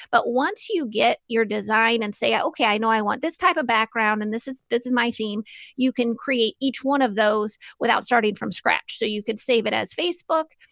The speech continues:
and then you could hop over and do a Twitter or an Instagram. You could use the same thing for BookBub. Now, BookBubs are really small. They're just three hundred by two hundred fifty pixels. So you really wanna be careful that you don't put too much in there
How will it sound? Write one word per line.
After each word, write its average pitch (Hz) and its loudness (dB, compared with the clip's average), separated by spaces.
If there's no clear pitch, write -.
and 226 0
then 233 0
you 233 -2
could 214 -2
hop - 2
over 208 0
and 202 -4
do 202 -2
a 196 -4
Twitter 285 0
or 214 4
an 214 -2
Instagram. 233 2
You 226 -2
could 220 -2
use 214 0
the 214 -2
same 240 0
thing 220 -4
for 208 -2
BookBub. 208 0
Now, 196 0
BookBubs 208 0
are 190 0
really 233 2
small. 208 0
They're 226 2
just 214 -4
three 220 -2
hundred 208 -4
by 190 -4
two 214 -6
hundred 202 -4
fifty 202 -8
pixels. - -8
So - -8
you 214 -2
really 247 2
wanna 240 -2
be 208 -8
careful 208 -4
that 233 0
you 226 -2
don't 220 -4
put - -4
too 247 0
much 226 0
in 220 0
there 196 -2